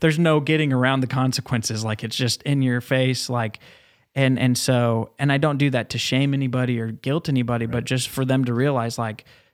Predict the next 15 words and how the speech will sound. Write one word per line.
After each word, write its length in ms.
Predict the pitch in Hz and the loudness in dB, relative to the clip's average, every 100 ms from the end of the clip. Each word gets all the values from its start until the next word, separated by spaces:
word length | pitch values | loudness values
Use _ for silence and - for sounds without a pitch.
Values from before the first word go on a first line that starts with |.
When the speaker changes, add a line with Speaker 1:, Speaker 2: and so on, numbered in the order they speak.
| _ | _
Speaker 1:
the 80 | 123 | 0
way 160 | 147 | 2
that 100 | 160 | 2
God 240 | 127 127 123 | 0 0 0
designed 340 | 123 120 113 | 0 0 0
life, 380 | 113 131 123 110 | 0 0 0 -4
if 200 | 107 - | -8 -4
we 140 | 120 | -2
live 200 | 117 120 | -2 -2
outside 440 | 113 101 - 110 113 | -4 -6 -4 -2 -4
of 100 | 110 | -4
his 220 | 117 120 | -6 -4
design, 640 | 107 113 117 143 113 113 - | -8 -4 -4 -4 -4 -6 -6
there 180 | 120 - - | -8 -6 -4
are 360 | 120 113 - | -2 -4 -8